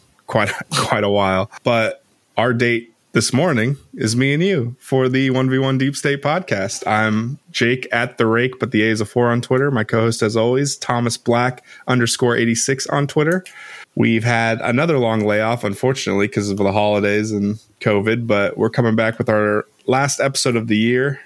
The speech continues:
We wanted to do a fun one, a lighthearted one. We wanted to talk about our, wh-, who we think our best and worst presidents of the United States are. Uh, not our favorites. I don't think I have, I don't think my list has, uh,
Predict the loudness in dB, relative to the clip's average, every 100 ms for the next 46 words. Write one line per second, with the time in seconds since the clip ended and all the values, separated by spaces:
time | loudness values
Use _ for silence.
0 | -2 0 2 2 0 -2 -2 0 2 2
1 | -2 -2 0 2 2 2 0 0 0 0
2 | 0 0 0 0 0 0 0 0 0 0
3 | 0 -2 -2 -2 0 0 0 2 0 2
4 | 0 -4 _ _ _ -4 -2 0 2 4
5 | 2 0 0 0 0 0 0 -2 -2 -2
6 | 0 0 2 0 0 -6 -4 -2 0 0
7 | 0 0 0 0 0 -2 -2 -2 -2 -4
8 | -2 0 -2 -6 _ -20 -20 _ -10 -4
9 | 0 0 2 0 0 0 2 0 0 -4
10 | -8 -12 _ 0 0 0 0 0 0 0
11 | 0 2 0 -2 -4 -12 _ -4 0 0
12 | 0 2 0 0 0 -2 -2 -4 -4